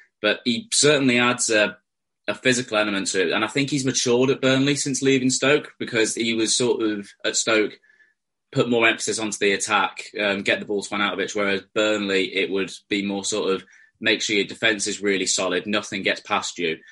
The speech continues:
And I could, I think he would do a really great job for, for West Brom as if you're playing a back three as a left centre half. I think he's developed his game at Burnley, become more mature in the defence, that he could act as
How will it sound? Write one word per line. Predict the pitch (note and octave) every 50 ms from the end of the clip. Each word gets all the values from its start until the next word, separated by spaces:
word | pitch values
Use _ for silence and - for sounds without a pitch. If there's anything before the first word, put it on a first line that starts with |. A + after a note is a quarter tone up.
| - - -
And | G2 G#2 G#2 G#2 G#2+ G#2 - - _ _ _ _ _ A2
I | B2 C3
could, | - C3+ B2+
I | C#3 C#3 - B2+ D#3 F#3+ G3
think | F#3+ - - F#3+ E3+ C3+ - - - -
he | B2+ B2+ C3
would | A#2+ A#2+ A#2 A#2
do | A#2+ A2 A2 G#2+
a | G2+
really | G2+ A#2+ A#2 A#2 G#2+
great | - - A2+ A2 G#2 F2+ -
job | - A#2+ A2 G#2 F#2+ -
for, | - G#2 F2 - G#2+ G2+ - - -
for | - A#2 G#2+ G#2 G2+ F#2+
West | G#2+ A2 G#2 - - -
Brom | A#2 B2 G#2+ F2+ E2+ E2+ - - - - - - _ _ -
as | A#2 A2+ A2 F#2+ - - -
if | B2 B2 C3
you're | B2 -
playing | - B2+ B2 A#2
a | A2
back | - A2+ A2+ - -
three | - - - B2+ B2 G#2+ G2
as | F#2+ F#2+ G2
a | G#2 G2+
left | G#2 A2+ G#2+ - -
centre | - B2 A2+ G#2+ G#2+ A2 G#2
half. | A2+ C3 C3 G#2+ F2+ -
I | G2+
think | - F#2+ F2 -
he's | A2 G2+ F#2+ -
developed | _ - A2 G2+ - B2+ B2+ B2+ A#2+ - -
his | A#2 A2+ -
game | - A2+ A2 A2 G#2+ G#2+
at | - -
Burnley, | - G#2+ G#2 G#2 G2 G2+ G2+ G2+ G2+
become | E2+ G#2 - - A#2+ A2+ A#2+
more | A#2 A#2 A#2
mature | A2+ A2 - - A#2+ A2
in | G#2+ G2+
the | G2 F2+
defence, | G2 - - A#2 G#2+ G2 E2+ -
that | G2+ E2 G2
he | A2+ A2 G2+
could | - A2 G#2+
act | A2+ A2+ A2+ - - - A2+
as | G2 F#2+ F#2+ - -